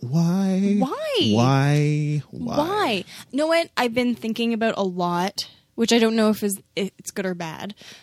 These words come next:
Speaker 2: but it's you saying, "I can't make you care about other people."
Speaker 1: <laughs> No, it's,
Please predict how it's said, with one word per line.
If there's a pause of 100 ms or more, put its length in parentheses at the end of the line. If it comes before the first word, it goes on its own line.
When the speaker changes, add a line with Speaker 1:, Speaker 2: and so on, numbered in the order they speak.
(160)
Speaker 2:
but
it's
you (380)
saying, (720)
"I
can't
make
you
care
about
other
people."
Speaker 1:
<laughs> (180)
No,
it's,